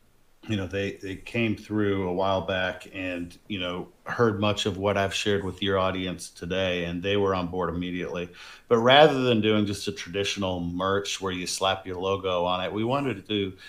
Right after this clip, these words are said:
take it to the next level again. Cutting edge innovation, constantly be pushing the boundaries. And, uh,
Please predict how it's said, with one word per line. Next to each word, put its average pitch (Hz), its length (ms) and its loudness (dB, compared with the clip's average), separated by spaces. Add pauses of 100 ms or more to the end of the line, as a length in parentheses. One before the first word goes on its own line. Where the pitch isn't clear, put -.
(180)
take 110 240 -2
it 101 120 -8
to 98 100 -12
the 95 80 -6
next 92 300 -8
level 95 320 0
again. 87 420 -4 (460)
Cutting 113 360 4
edge 90 340 0
innovation, 95 800 -4
constantly 92 600 -8
be 87 140 -12
pushing 92 460 -6
the 82 60 -8
boundaries. 90 800 -4 (160)
And, 90 420 -10
uh, 87 300 0